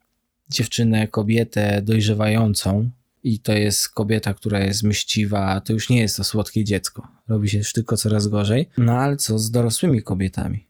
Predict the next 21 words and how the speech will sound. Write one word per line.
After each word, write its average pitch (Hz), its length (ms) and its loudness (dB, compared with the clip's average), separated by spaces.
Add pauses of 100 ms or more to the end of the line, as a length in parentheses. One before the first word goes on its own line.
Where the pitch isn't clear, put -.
(140)
No 139 60 0
i 151 60 -2
postaram 147 360 0
się - 60 -4
teraz 127 240 0
to 123 100 0
przybliżyć 123 540 0
właśnie 110 300 0
na 110 360 2
podstawie 113 580 -2
tych - 180 -4
trzech - 300 -2
filmów, 120 560 0
o 131 60 -4
których 110 260 -6
już 107 100 -4
wspomniałem, 117 500 0
czyli 90 300 -2
Swallow, 127 600 0 (640)
Raw 113 300 2 (280)
i 104 420 2